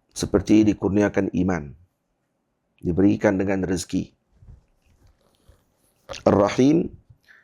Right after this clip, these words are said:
al-mun'imu bi daqaiqin ni'am. Jadi setelah diberikan iman yang merupakan jalailun ni'am, diberikan kekuatan pada iman. Hadha min daqaiqin ni'am.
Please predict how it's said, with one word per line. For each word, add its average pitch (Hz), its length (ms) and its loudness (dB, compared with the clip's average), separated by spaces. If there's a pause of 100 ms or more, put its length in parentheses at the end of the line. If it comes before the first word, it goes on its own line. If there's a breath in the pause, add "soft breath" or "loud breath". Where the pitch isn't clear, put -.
(400 soft breath)
al-mun'imu 113 800 2 (800)
bi 98 240 4
daqaiqin 110 720 0
ni'am. 76 400 -4 (1600)
Jadi 90 160 -6
setelah 104 320 0
diberikan 104 640 0
iman 107 480 -2 (640)
yang 87 160 -8
merupakan 101 480 0
jalailun 101 560 -2
ni'am, 101 400 -6 (1200)
diberikan 139 720 2
kekuatan 120 720 0
pada 104 240 -4
iman. 101 320 -8 (400)
Hadha 98 320 -2
min 98 160 -6
daqaiqin 92 640 -6
ni'am. - 240 -14